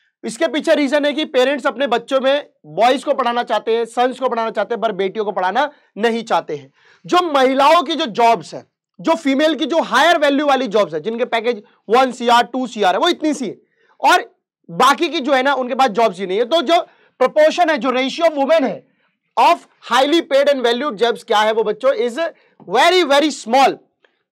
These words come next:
तीसरा क्या है? इक्वल रेम्युनरेशन एक्ट नाइनटीन सेवेंटी सिक्स, सरकार का एक कानून जिसमें यह था इक्वल वर्क, एक जैसा सेम काम,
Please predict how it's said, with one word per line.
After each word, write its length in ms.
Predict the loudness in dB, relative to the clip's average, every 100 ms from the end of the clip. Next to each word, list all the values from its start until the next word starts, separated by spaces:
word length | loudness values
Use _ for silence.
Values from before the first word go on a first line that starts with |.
| _
तीसरा 340 | 0 0 2 0
क्या 160 | 4
है? 200 | 2 2 -8 _ _
इक्वल 360 | -4 0 0 2
रेम्युनरेशन 500 | 2 0 -2 -4 0
एक्ट 260 | -2 -2
नाइनटीन 440 | -4 -2 -2 -6 -2
सेवेंटी 380 | -2 -2 -4
सिक्स, 300 | -6 -6 -4
सरकार 400 | -2 -2 2 0
का 120 | 2 4
एक 220 | 4 2
कानून 400 | -2 0 -4 -8 _ _
जिसमें 300 | -8 -4 -2
यह 120 | 0
था 160 | 0 -2
इक्वल 460 | -2 -6 0 -2 2
वर्क, 360 | 0 0 -6 _ _ 0
एक 180 | 0
जैसा 280 | 2 0 0
सेम 320 | 0 0 0
काम, 320 | 0 0 0